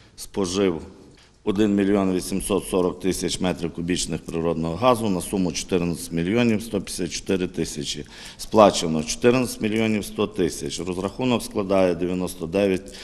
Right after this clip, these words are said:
і п'ять десятих відсотка. Згідно договорів, має бути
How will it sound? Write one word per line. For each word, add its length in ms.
і 560
п'ять 200
десятих 600
відсотка. 760
Згідно 420
договорів, 720
має 300
бути 480